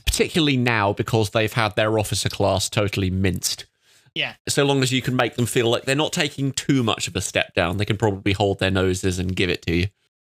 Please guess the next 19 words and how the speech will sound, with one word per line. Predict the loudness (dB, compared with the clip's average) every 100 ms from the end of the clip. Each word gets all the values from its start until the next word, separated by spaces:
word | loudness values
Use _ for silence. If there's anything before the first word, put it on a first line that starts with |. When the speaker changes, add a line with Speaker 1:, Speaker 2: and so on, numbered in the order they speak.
| _ _
Speaker 2:
Yeah, | -4 -4 -6 _ -6
it | -2
is | 0 0
very | 0
much | -2
a | 0
case | -2
of | -2 -2
a, | -4 0
a | -2
patrician | 2 0 2 2 2 0
Dragonblood. | 2 2 2 -2 0 -2 -2 -8 _ _
If | 0
they've | 4 4 6
remained | 4 4 4
that | 2 0
way | 0 0
for | 0 0
long, | 2 0 -2